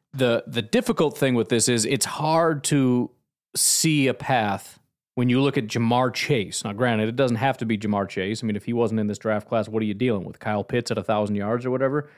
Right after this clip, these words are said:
But it's hard to imagine any Green Bay Packers receiver this year getting nearly two thousand yards and fourteen touchdowns. I mean, that's just not something pretty much any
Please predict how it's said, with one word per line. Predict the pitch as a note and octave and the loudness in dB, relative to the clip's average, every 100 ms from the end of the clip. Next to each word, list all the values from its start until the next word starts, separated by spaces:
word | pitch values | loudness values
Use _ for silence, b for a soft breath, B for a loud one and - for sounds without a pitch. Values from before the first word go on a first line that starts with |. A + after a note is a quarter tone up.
| b b b b b | b b b b b
But | F#3 | 2
it's | A3+ - | 2 0
hard | - E3+ D#3+ C#3+ | 0 2 2 2
to | C3+ | 2
imagine | B2 A#2+ A2+ A2+ - | 2 2 2 -2 -2
any | D3 E3 E3+ | 0 2 2
Green | C3+ C3 B2+ | 2 0 2
Bay | A#2 A2 | 2 2
Packers | B2 A#2 A2 G#2 - - _ | 0 0 0 -4 -4 -8 _
receiver | - A2 - B2 A2 | -4 0 2 2 2
this | G#2+ G2+ | 0 0
year | A2+ G2+ | 0 0
getting | G#2+ G#2 | 0 0
nearly | G#2+ G#2+ G#2 | 0 2 0
two | - A#2 | 0 -2
thousand | A2 G#2 G2 | 2 2 0
yards | G2+ G2+ F#2+ | 0 0 0
and | F#2+ | -4
fourteen | - G#2+ - G2+ | -2 -4 -2 -6
touchdowns. | G#2+ G2 - F2+ G2 | -4 -6 -6 -10 -4
I | |
mean, | B2 | 0
that's | C3+ | 0
just | - B2 | 0 -2
not | B2 A2+ | -2 -2
something | A#2+ G2+ G#2+ G2 | -2 -2 -2 -2
pretty | B2+ G#2+ | -2 -2
much | F#2+ - | -4 -4
any | D3+ D#3 F#2 | 0 0 -2